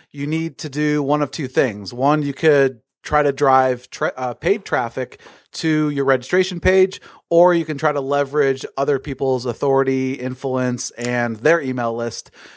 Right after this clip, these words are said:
to try to fill those spots. So, um, I would prefer to try to find other people to help, um, fill those spots, just because,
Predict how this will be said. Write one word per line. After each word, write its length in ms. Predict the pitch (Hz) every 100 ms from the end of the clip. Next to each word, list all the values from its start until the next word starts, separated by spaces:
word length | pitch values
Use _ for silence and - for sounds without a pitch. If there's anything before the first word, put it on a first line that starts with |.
| - -
to 440 | 147 131 123 120
try 240 | - 139 123
to 80 |
fill 480 | 113 - 131 123 117
those 260 | 110 117 98
spots. 460 | - 120 98 -
So, 380 | - 156 139 135 - - - - -
um, 420 | 147 147 135 131 -
I 260 | 147 165 196
would 280 | 185 175
prefer 500 | - 160 147 160 160
to 540 | 160 - 151 139 131 127
try 260 | - 139
to 80 | 139
find 400 | - 143 135 127
other 280 | - 135 160
people 340 | 170 170 180 185
to 80 |
help, 420 | 147 165 180 - -
um, 380 | 135 127 123 117
fill 260 | - 139 139
those 240 | 139 131
spots, 400 | - 143 147 143 -
just 220 | 185 180
because, 480 | 196 - 165 147